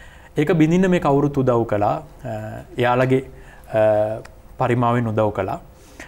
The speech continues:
අ, කතාව ගැන කතා කරනකොට ස්නේහ, අ, කතාව කියන්න කියලා කවුරු හරි මට කිව්වොත් මම කියන්නේ, අ, අ, අහිමිවීමක් සම්බන්ධව,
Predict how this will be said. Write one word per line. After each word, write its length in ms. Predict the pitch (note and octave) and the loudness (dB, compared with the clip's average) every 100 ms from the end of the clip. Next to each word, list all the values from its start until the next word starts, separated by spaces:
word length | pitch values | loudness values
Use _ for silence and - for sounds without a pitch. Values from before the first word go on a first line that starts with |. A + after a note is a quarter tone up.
| - - - | -20 -14 -4
අ, 380 | A2+ A2+ A2+ B2+ - - - - | -2 0 -2 -4 -12 -20 -10 -4
කතාව 380 | E3+ G#3+ B3 | 0 2 4
ගැන 180 | F#3+ D3 | 2 2
කතා 280 | C3 B2+ A#2 | 0 0 -2
කරනකොට 460 | A2+ G#2+ G#2+ C3+ G#3+ | -2 -6 -4 -4 -6
ස්නේහ, 400 | - D3+ D3+ E3+ | -4 -2 0 2
අ, 920 | E3+ D3 - - - - - A#2 A2+ | 0 0 -6 -20 -20 -20 -8 -4 -4
කතාව 480 | - C3 D3+ D#3+ E3+ | -4 -2 2 2 2
කියන්න 340 | E3 D#3 D#3+ | 2 2 2
කියලා 180 | E3 D#3+ | 0 0
කවුරු 220 | D3 D3 | 0 2
හරි 80 | D3+ | 2
මට 180 | C#3+ C#3+ | 0 -2
කිව්වොත් 320 | D#3 E3+ F3+ | -2 -2 0
මම 200 | C#3+ C#3+ | 0 0
කියන්නේ, 600 | C#3+ C#3 D3 F3+ C4+ F#3+ | 0 0 0 0 -2 -2
අ, 240 | B2 A2+ - - - - - - - - | -2 -4 -10 -20 -20 -20 -20 -20 -20 -12
අ, 320 | A2+ A2 A2+ - - | -8 -8 -10 -14 -6
අහිමිවීමක් 840 | C3 E3 G3 G#3 G3 F3 D#3 E3 - - - - | 0 2 2 2 2 2 0 -2 -14 -18 -20 -8
සම්බන්ධව, 680 | C3+ A#2+ A2+ G#2 G2 F#2+ | -2 0 0 0 -2 -4